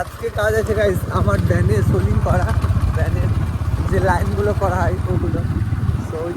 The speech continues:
কাজগুলো করবো। আর একটা ফ্যামিলি বাড়ির মধ্যে কাজ করছি, সেক্ষেত্রে তোমাদেরকে ভিডিও করে দেখাতে পারছি না। But গাইস, আমরা সেই সকালে যাচ্ছি, তিনটের পরে কিন্তু কাজ ছেড়ে আসছি। তো কাজ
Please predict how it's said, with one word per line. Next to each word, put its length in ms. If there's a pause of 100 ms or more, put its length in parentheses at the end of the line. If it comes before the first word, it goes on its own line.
কাজগুলো 340 (100)
করবো। 260 (380)
আর 100 (100)
একটা 160 (100)
ফ্যামিলি 400
বাড়ির 280
মধ্যে 280
কাজ 120 (120)
করছি, 260 (420)
সেক্ষেত্রে 460
তোমাদেরকে 360 (100)
ভিডিও 280
করে 200
দেখাতে 340
পারছি 300
না। 40 (160)
But 180
গাইস, 180 (680)
আমরা 240
সেই 180
সকালে 320
যাচ্ছি, 260 (560)
তিনটের 360 (680)
পরে 280
কিন্তু 160 (100)
কাজ 200
ছেড়ে 240
আসছি। 240 (800)
তো 60 (140)
কাজ 120